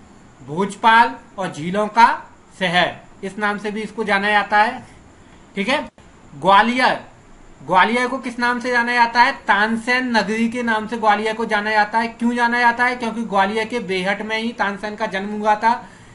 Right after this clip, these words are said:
इसके अलावा गालव नगरी के नाम से भी जाना जाता है और गोपांचल के नाम से भी जाना जाता है, ठीक है।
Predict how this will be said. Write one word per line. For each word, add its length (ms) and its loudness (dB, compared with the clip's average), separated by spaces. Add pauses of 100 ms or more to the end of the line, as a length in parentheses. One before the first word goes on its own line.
(140)
इसके 360 -2
अलावा 500 6
गालव 440 2
नगरी 320 0
के 120 -6
नाम 220 -2
से 120 -6
भी 140 -6
जाना 280 0
जाता 300 4
है 240 4 (420)
और 180 2
गोपांचल 720 2
के 180 -4
नाम 260 0
से 160 -4
भी 180 -6
जाना 300 0
जाता 320 0
है, 300 -4 (340)
ठीक 160 -4
है। 140 2